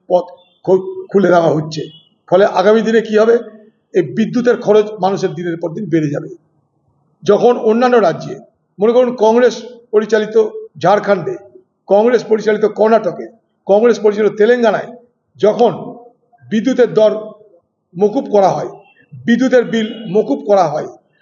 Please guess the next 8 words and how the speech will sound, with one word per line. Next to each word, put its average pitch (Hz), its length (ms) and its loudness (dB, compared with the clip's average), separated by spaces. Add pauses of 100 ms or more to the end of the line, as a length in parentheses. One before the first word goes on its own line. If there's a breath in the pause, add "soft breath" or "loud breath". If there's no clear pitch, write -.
(140)
তখন 208 220 2
এই 247 180 2
পশ্চিমবঙ্গে 214 520 0
বিদ্যুতের 202 420 -2
দর 196 200 2 (240)
বাড়িয়ে 202 220 0
দেওয়া 165 220 0
হয়। - 180 -12